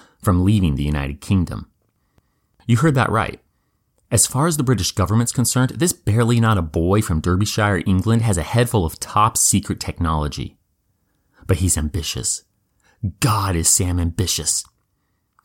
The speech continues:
And he knows greater opportunities just waiting for him in America. He's even seen an ad from a Philadelphia newspaper offering a reward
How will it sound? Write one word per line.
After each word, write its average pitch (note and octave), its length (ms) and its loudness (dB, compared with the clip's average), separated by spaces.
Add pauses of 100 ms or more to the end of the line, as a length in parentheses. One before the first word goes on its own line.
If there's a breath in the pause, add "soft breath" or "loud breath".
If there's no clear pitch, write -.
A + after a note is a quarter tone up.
(140)
And G#2+ 100 4
he B2+ 80 8
knows C3+ 220 4
greater A#2 260 4
opportunities F#2 560 0
just - 240 -4
waiting E2 440 -2
for - 120 -10
him D2 180 -6
in C#2+ 80 -6
America. C#2+ 580 -6 (380 loud breath)
He's A#2+ 240 2
even D#3 180 0
seen A#2+ 240 4
an F2 180 0
ad E2+ 460 -4
from F#2+ 220 0
a - 20 -6
Philadelphia G#2+ 640 0
newspaper F#2 480 0
offering A2+ 320 2
a F#2 40 2
reward F2 600 0